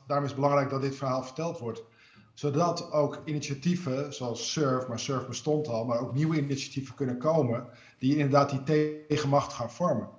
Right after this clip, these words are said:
Hè, dus wat ik op dit moment kan doen is voornamelijk proberen af te breken, die macht in te werken, af te, af te bouwen.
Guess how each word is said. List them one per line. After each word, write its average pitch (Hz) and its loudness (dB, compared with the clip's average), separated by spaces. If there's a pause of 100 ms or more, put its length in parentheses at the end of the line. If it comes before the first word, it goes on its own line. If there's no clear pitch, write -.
(380)
Hè, 131 -2
dus 127 0
wat 135 2
ik 135 2
op 131 0
dit 160 6
moment 165 6
kan 135 0
doen 127 2
is 127 -2
voornamelijk 131 2
proberen 127 0
af 151 0
te 143 -2
breken, 147 2
die 127 2
macht 127 0
in 156 0
te 139 -4
werken, 127 0
af - -2
te, 156 -4
af - -4
te 143 -2
bouwen. 139 4